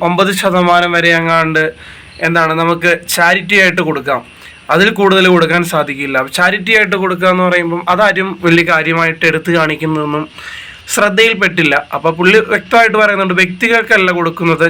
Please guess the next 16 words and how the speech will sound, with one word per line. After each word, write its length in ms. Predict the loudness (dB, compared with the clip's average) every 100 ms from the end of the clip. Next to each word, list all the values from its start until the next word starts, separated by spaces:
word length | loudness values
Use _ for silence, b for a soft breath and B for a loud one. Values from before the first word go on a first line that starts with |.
| 0
ജനങ്ങൾക്കാണ്, 680 | -2 0 0 0 0 0 -2 -4
എന്തൊരു 240 | -4 -4 -2
ട്രസ്റ്റ് 320 | -4 -4 -2
ഉണ്ട്, 120 | 0 0
ആ 20 | -2
ട്രസ്റ്റിലേക്കാണ് 800 | -4 -4 -2 0 2 0 -2 -4 -8 B B B B B 0
കൊടുക്കുന്നത് 560 | 0 2 2 2 2 0
എന്നുള്ള 220 | 2 0 0 0
രീതിയിലൊക്കെ 340 | 0 0 0 0
പറഞ്ഞു. 240 | 2 2 0
അപ്പം 200 | 0 -2 -2 B B B B
ഒരാൾ 240 | -2 0 0 2
നല്ല 160 | 2 2 2
കാര്യം 260 | 0 0 -4
ചെയ്യുന്നുണ്ട്, 520 | -2 0 2 2 2 -2 -4 B B -6
അപ്പം 240 | 0 0